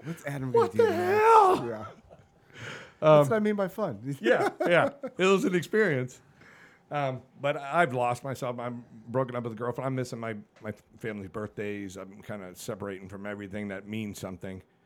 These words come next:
Speaker 2: Um, my friends in college were calling me the man-eating teddy bear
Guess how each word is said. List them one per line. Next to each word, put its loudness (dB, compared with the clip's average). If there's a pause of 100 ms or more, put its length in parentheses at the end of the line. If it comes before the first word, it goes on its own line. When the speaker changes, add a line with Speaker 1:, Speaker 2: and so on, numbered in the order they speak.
(320)
Speaker 2:
Um, -10 (440)
my -2
friends -2
in -8
college -6
were -12
calling -10
me -6
the -8
man-eating -8
teddy -8
bear -8